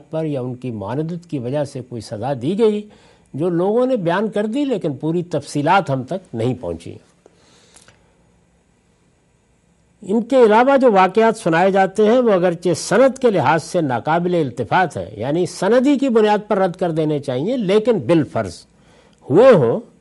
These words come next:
تو ان کی نوعیت بھی یہی سمجھنی چاہیے کہ منکرین کے سب و شتم سے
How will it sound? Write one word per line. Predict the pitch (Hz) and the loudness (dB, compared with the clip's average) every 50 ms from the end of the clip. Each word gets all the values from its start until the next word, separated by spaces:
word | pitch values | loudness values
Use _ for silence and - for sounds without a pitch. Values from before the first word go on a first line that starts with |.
| _ _ _ - _ _ _ _ _ | _ _ _ -20 _ _ _ _ _
تو | - 143 170 | -4 -2 0
ان | 196 214 | 0 0
کی | 208 208 - 220 208 | -2 -2 -2 -2 0
نوعیت | 170 147 135 151 175 208 254 277 277 277 220 | 0 2 2 2 4 4 4 2 2 0 -2
بھی | 220 214 185 | -2 0 2
یہی | 151 165 180 | 2 2 2
سمجھنی | 165 - 170 170 185 185 185 175 165 143 | 0 -2 -2 0 0 2 2 2 0 -2
چاہیے | - - 127 135 139 139 151 165 190 196 | -2 -2 -2 -2 0 0 0 0 0 -2
کہ | 196 - 190 156 | -2 -2 -2 -2
منکرین | 123 120 139 139 120 - 131 131 151 190 214 226 220 | 0 -2 -2 -4 -4 -4 -2 0 2 2 2 2 0
کے | 214 - 190 170 | -2 -2 -2 -2
سب | - - - 139 135 139 151 | -2 -2 -4 -4 -2 0 0
و | 175 151 | 0 0
شتم | - - - 226 220 277 254 202 | 0 0 -2 0 2 2 2 0
سے | - - 120 110 139 | 0 -2 -4 -4 -4